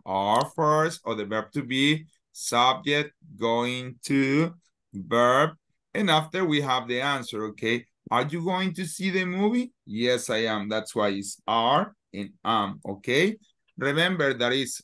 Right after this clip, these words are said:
are first, I mean, the verb to be, when it's a question is verb to be,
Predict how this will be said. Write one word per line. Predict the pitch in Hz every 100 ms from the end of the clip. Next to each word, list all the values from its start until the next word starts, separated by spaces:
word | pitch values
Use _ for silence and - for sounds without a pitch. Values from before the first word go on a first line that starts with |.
| -
are | 98 104 107 110 113 131 180 190
first, | 160 143 151 151
I |
mean, | 127 120 113
the | 113
verb | 117 120 120
to | 143
be, | 139 156 170 170
when | 135 135 151
it's | 165 -
a | 170
question | 160 151 139 156 135
is | 120 - _ _ -
verb | 123 139 -
to | 175
be, | 156 160 190